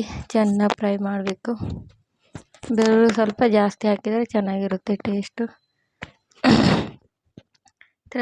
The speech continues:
ದಾಲ್ ಚೆನ್ನಾಗಿರುತ್ತೆ. ಖಾರ ಹಾಕುವವ್ರು ಖಾರ ಹಾಕಿದ್ರೆ ಅಷ್ಟೊಂದು ಚೆನ್ನಾಗಿರಲ್ಲ ಹೆಸರು ಬೇಳೆ. ಓಕೆ,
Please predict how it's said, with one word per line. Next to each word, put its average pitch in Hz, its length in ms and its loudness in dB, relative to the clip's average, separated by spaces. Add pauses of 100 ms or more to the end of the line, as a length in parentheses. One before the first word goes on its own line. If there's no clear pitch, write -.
ದಾಲ್ 220 240 0
ಚೆನ್ನಾಗಿರುತ್ತೆ. 208 520 2
ಖಾರ 214 380 -8
ಹಾಕುವವ್ರು 202 420 -6
ಖಾರ 220 300 -2
ಹಾಕಿದ್ರೆ 226 360 -2
ಅಷ್ಟೊಂದು 214 300 -4
ಚೆನ್ನಾಗಿರಲ್ಲ 202 580 -2
ಹೆಸರು 208 320 -6
ಬೇಳೆ. 202 260 -4 (800)
ಓಕೆ, - 240 -6